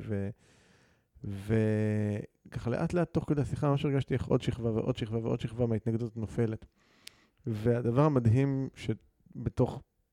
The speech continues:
יומיים <laughs> מאותה שיחה, כאילו, פתאום התגלה שה-,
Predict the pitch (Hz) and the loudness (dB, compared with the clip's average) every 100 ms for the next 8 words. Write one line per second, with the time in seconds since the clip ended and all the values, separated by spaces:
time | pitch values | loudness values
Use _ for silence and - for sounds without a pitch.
0 | _ _ 113 113 123 123 107 92 - - | _ _ 4 6 6 4 2 0 -4 -2
1 | - 196 143 120 127 - 113 - 127 117 | 2 6 6 6 0 0 -4 -2 -2 -4
2 | - 113 104 107 117 - 123 120 110 113 | -4 -2 0 0 -2 2 2 2 0 0
3 | 117 113 113 107 | 2 0 -2 -2